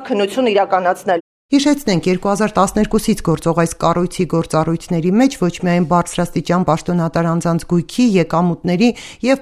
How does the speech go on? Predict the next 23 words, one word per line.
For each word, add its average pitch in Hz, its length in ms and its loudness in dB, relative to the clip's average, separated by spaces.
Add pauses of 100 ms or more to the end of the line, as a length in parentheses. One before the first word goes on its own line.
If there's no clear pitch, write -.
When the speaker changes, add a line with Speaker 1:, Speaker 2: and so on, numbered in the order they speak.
Speaker 2:
փոխկապակցված 220 840 0
անձանց 156 400 -2
հայտարարագրերի 160 840 0 (360)
ռեեստրի 185 460 0 (100)
վարումն 233 400 4
էր, 269 160 0
այլ 170 240 0
նաև 208 240 2
դրանց 170 400 0
վերլուծությունը, 160 800 0 (320)
շահերի 240 400 2
բախման 185 480 0
և 165 140 -2
էթիկայի 156 420 -2
կանոնների 165 540 -2 (180)
խախտումների 196 640 0 (100)
բացահայտումը, 170 640 2 (320)
նաև 226 240 -2
դրանց 190 240 -2
վերացմանն 180 560 0
ուղղված 160 420 0 (180)
առաջարկությունների 175 1000 -2
ներկայացումը։ 139 760 -4